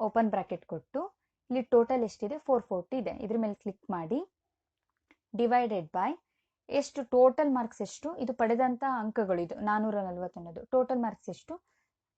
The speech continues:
ಸಿಕ್ಸ್ ಟ್ವೆಂಟಿ ಫೈವ್ ಅಲ್ವಾ, ಆರ್ನೂರ ಇಪ್ಪತ್ತೈದು. ಇದು ಕ್ಲೋಸ್ ಮಾಡ್ತೀರಾ, ಎಂಟರ್ ಕೊಡ್ತೀರಾ, ಆಗೇನಾಗುತ್ತೆ ಇಲ್ಲಿ ಪರ್ಸೆಂಟೇಜ್ ಬರುತ್ತೆ. So ಇವಾಗ ಏನ್ ಮಾಡ್ತೀರಾ, ಈ ತರ ಡ್ರ್ಯಾಗ್ ಮಾಡ್ತೀರಾ, ಎಲ್ಲ ಸೆಲ್ಗಳಲ್ಲಿ ಏನಾಗುತ್ತೆ ಪರ್ಸೆಂಟೇಜು ಅಪ್ಲೈ ಆಗುತ್ತೆ.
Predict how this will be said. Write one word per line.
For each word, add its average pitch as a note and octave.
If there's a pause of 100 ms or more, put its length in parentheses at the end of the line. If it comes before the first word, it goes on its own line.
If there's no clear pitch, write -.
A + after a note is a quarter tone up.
ಸಿಕ್ಸ್ -
ಟ್ವೆಂಟಿ G3+
ಫೈವ್ - (240)
ಅಲ್ವಾ, A3
ಆರ್ನೂರ G3
ಇಪ್ಪತ್ತೈದು. A#3 (380)
ಇದು A#3
ಕ್ಲೋಸ್ G#3+
ಮಾಡ್ತೀರಾ, G#3+ (300)
ಎಂಟರ್ A3+
ಕೊಡ್ತೀರಾ, F3 (100)
ಆಗೇನಾಗುತ್ತೆ F#3
ಇಲ್ಲಿ D4 (340)
ಪರ್ಸೆಂಟೇಜ್ A3+
ಬರುತ್ತೆ. B3+ (400)
So B3+
ಇವಾಗ A#3
ಏನ್ G#3
ಮಾಡ್ತೀರಾ, F#3+
ಈ A3
ತರ A3+ (580)
ಡ್ರ್ಯಾಗ್ A#3
ಮಾಡ್ತೀರಾ, F#3+ (340)
ಎಲ್ಲ B3
ಸೆಲ್ಗಳಲ್ಲಿ G3
ಏನಾಗುತ್ತೆ F#3 (120)
ಪರ್ಸೆಂಟೇಜು G3 (340)
ಅಪ್ಲೈ B3+
ಆಗುತ್ತೆ. E3